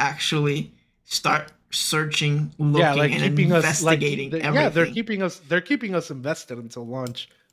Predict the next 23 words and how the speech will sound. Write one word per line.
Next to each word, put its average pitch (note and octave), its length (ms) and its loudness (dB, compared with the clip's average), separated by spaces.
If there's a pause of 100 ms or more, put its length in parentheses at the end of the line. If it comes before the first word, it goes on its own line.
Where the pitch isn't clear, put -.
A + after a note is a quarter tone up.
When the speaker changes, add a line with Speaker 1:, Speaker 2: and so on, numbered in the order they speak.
(160)
Speaker 2:
which B2+ 120 -8
Speaker 1:
Yeah. F#3 200 4
Speaker 2:
is D3+ 60 -8 (580)
great D#3 220 2
strategy. B2 580 -2
I B2+ 100 -2
can't C3 240 -4
knock C3 260 -4
'em. A#2 140 -8 (380)
But B2+ 260 -2
anyways, C#3 480 0
bro, C#3+ 360 0 (640)
we've C3 160 -6
already D#3+ 320 4
been D3+ 240 -2
at D#3 240 -2
this D3 340 -6 (220)
for C3 360 -2
a B2+ 60 -14
fair E3 300 4
amount D#3 260 2
of B2 80 -6
time. G3 520 2